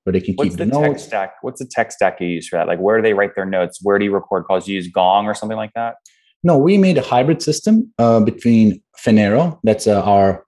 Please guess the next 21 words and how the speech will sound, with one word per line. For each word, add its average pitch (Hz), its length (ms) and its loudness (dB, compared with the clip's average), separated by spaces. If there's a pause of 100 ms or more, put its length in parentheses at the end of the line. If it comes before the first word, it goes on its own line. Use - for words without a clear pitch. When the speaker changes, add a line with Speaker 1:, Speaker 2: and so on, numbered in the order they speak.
Speaker 1:
outbound 101 360 2
dialer, 101 460 2
pr-, 104 140 0
uh, 95 560 0
predictive 98 380 2
dialer. 98 340 2 (840)
It's - 140 -8
Finaro 131 420 2
now. 113 180 2
It's 104 100 -4
called 101 240 -2
Cubicle, 95 480 0 (600)
and, 120 400 0
uh, 117 200 2
we 143 100 2
love 156 220 2
them 117 100 0
because 113 760 2 (180)
it's 131 160 0
performance 113 520 4
based. - 480 -8